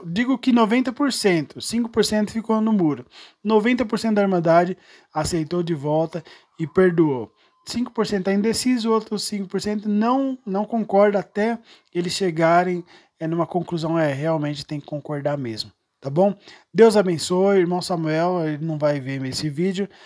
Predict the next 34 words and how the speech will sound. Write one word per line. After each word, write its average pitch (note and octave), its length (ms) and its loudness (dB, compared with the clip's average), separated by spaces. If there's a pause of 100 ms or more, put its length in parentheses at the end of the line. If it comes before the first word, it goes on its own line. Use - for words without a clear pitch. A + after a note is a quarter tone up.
(220)
mas D#3 160 0
seja D#3+ 240 -2
muito F3 220 -2
bem-vindo D#3 400 0
de E3+ 120 0
volta, D#3+ 600 0
né? E3+ 200 -4 (320)
Nós C3+ 520 -8
perdoamos G3+ 800 2 (380)
e F#3+ 80 -2
louvado G#3 420 4
seja G#3+ 280 -4
Deus G#3+ 280 2
que - 120 -6
o G3+ 40 2
amor G3+ 280 2
falou G3 300 -2
mais F#3 260 -2
alto F3 280 0
e - 40 -2
a E3+ 40 -2
misericórdia D#3 680 -2
de D#3 140 -8
Deus. C3+ 260 -6 (320)
Isso G#3 200 0
é A3 40 6
o G#3 40 4
mais G3 240 2
importante F3 540 -4
em - 60 -14
nossa D#3 240 -6
vida, A#2+ 320 -14
tá - 160 -14
bom? A3+ 300 4